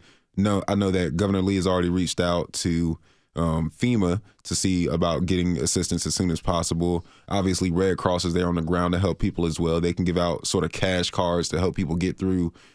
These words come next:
until fema can step in. Um, so there will definitely be, um, some necessary things to come next. And I spoke to a state representative out in that area, and he said that he expects during, um, this general session that starts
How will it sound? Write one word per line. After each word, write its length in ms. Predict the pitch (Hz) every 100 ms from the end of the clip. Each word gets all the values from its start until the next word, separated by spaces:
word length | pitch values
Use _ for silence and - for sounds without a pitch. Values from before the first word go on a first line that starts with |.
| _ -
until 500 | 90 - 117 101 92
fema 340 | - 101 90
can 140 | 90 85
step 320 | - 82 -
in. 340 | 85 85 85 - _ _ -
Um, 340 | 92 87 85
so 400 | 78 104 90 87 -
there 180 | 101 101
will 80 | 98
definitely 380 | 101 107 101
be, 440 | 87 90 87 87 67
um, 500 | 85 82 82 82 90 _ _
some 200 | - 95
necessary 400 | 90 87 92 90
things 260 | 85 90 87
to 60 | -
come 280 | 95 85
next. 340 | 90 92 - - _ -
And 80 | 90
I 40 |
spoke 220 | 90 98
to 120 | 92 90
a 40 |
state 220 | - 98
representative 520 | 92 85 92 98 87
out 140 | 85 85
in 60 |
that 180 | 87 69
area, 420 | 87 85 85 82 - - _
and 80 | 90
he 100 | 95
said 340 | - 92 87 87
that 240 | 85 -
he 160 | 110 98
expects 520 | - - 90 - -
during, 560 | 92 95 87 82 76 - -
um, 320 | 85 73 76
this 220 | 85 -
general 360 | 73 78 90 80
session 320 | - 87 85
that 120 | 78
starts 420 | - 87 78 -